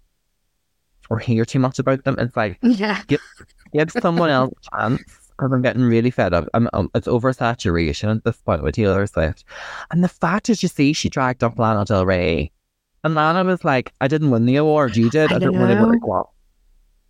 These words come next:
Speaker 1: Like, I think, and I,
Speaker 2: Yeah.
Speaker 1: I'm re-, I think there's a delay, Thor.
Speaker 2: What?
Speaker 1: I think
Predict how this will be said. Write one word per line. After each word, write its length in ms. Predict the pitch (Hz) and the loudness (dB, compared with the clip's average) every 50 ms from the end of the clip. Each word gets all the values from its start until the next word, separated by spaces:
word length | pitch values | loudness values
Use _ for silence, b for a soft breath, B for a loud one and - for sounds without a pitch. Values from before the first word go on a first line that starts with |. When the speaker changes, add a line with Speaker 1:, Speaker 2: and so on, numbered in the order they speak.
| _ _ _ _ _ _ _ _ _ _ _ _ _ _ _ _ _ - | _ _ _ _ _ _ _ _ _ _ _ _ _ _ _ _ _ -6
Speaker 1:
Like, 260 | 127 135 135 - - | -4 -2 -2 -2 -4
I 220 | - 143 160 202 254 | -4 -2 0 0 0
think, 320 | - - 120 117 139 - | 0 0 0 0 0 0
and 100 | 139 135 | 0 -2
I, 120 | 127 135 - | -2 0 0
Speaker 2:
Yeah. 300 | 247 254 226 190 180 180 - | 0 2 2 0 0 -2 -2
Speaker 1:
I'm 80 | 123 | -2
re-, 120 | 113 104 - _ _ _ _ _ _ _ _ _ _ _ _ _ _ _ _ _ _ _ _ _ _ _ - | -2 -2 -2 _ _ _ _ _ _ _ _ _ _ _ _ _ _ _ _ _ _ _ _ _ _ _ -10
I 60 | 110 | -8
think 140 | 110 104 - | -6 -4 -4
there's 160 | 117 98 - | -4 -4 -2
a 40 | 107 | -2
delay, 320 | 107 107 104 101 104 104 | -2 0 0 -2 -2 -4
Thor. 240 | - - 107 110 - | -4 -4 -4 -2 0
Speaker 2:
What? 200 | - 92 - - B B B B B B _ _ _ _ _ _ _ _ - | 0 -2 -2 -6 B B B B B B _ _ _ _ _ _ _ _ -4
Speaker 1:
I 260 | 123 127 131 131 143 151 | -2 0 0 0 0 -2
think 520 | - - 147 120 117 120 131 - - - | -4 -2 -2 0 0 0 -2 -4 -8 -16